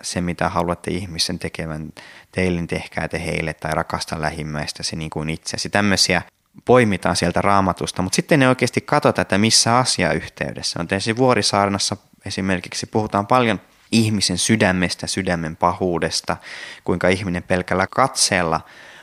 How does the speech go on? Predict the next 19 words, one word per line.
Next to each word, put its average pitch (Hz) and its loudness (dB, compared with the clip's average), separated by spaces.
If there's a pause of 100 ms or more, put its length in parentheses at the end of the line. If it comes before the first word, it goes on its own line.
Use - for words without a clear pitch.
murhaa 95 4
toisen 85 0
tai 82 -2
tekee, 87 -2 (440)
tekee 95 2
aviorikoksen. 85 0 (400)
Ja 85 0
että - -2
sellainen 104 4
asia 92 0
on 90 0
Jumalan 90 2
silmissä 90 0
ihan 104 4
yhtä 98 -2
tuomittavaa 78 -2
kuin 73 -8
se, - -4 (460)
että, - -6